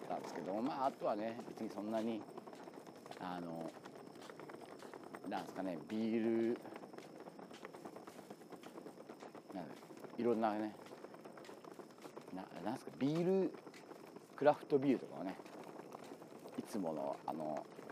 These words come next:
横浜ビール以外のね、のもいろいろ何種類かありましてね、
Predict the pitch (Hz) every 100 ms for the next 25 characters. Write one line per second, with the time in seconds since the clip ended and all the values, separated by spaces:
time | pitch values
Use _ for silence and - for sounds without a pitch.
0 | - - - - - - 104 95 110 104
1 | 101 90 113 80 80 80 - 76 85 82
2 | - - - - - - - - - 90
3 | 98 104 107 117 110 110 92 82 85 95
4 | 123